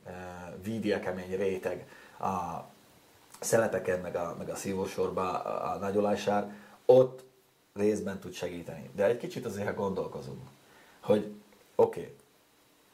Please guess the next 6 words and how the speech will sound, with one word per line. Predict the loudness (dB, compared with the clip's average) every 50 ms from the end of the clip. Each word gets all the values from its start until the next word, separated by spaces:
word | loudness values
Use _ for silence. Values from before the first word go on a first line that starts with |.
| _ _ _ _ _ -20 _ -20 -20 _ _ -20 -16
be-, | -4 4 8 8 8
belenyomják | 8 6 4 6 6 6 4 2 -2 -4 -4 -6 -8 -10
a | -12
csodaszert, | -8 -6 -2 -2 -2 -2 0 -2 -2 -2 -4 -12 -18 -20 _ _ _ -20 -20 -20 -20 -18 -10 -2
hova | 0 2 6 6 6
lesz | 4 4 -2 -4 -6 -10 -12 -14